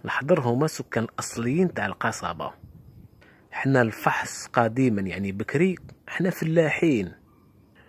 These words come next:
والمعاملة تاعنا والتجارة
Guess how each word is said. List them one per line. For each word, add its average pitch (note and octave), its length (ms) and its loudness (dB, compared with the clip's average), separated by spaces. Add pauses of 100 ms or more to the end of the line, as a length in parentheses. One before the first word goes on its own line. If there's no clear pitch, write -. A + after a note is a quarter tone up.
(240)
والمعاملة C3 840 6
تاعنا G2+ 480 0
والتجارة G2+ 640 -4